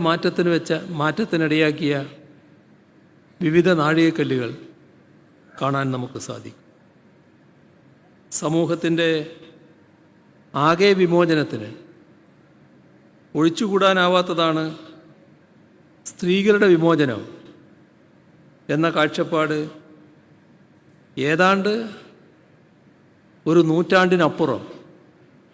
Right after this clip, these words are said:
നമ്മുടെ കേരളം ഉയർത്തിപ്പിടിച്ചിരുന്നു. കേരളത്തിൽ നടന്ന സാമൂഹിക രാഷ്ട്രീയ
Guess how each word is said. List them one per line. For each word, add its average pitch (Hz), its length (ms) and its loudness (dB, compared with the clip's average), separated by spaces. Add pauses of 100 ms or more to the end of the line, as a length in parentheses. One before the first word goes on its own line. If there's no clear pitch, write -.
(920)
നമ്മുടെ 156 320 2
കേരളം 143 360 0 (1200)
ഉയർത്തിപ്പിടിച്ചിരുന്നു. 139 920 -4 (2000)
കേരളത്തിൽ 190 480 -2
നടന്ന 196 280 0 (2000)
സാമൂഹിക 180 640 0 (1400)
രാഷ്ട്രീയ 156 560 0